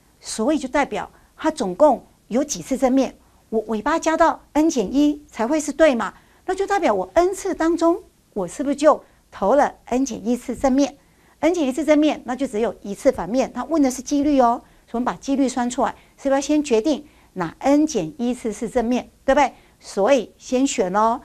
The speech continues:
，C n取上 n 减一，看一下这个式子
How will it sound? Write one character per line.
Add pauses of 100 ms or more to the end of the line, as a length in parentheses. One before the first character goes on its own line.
(120)
，C
n
取
上
n
减
一，
看
一
下
这
个
式
子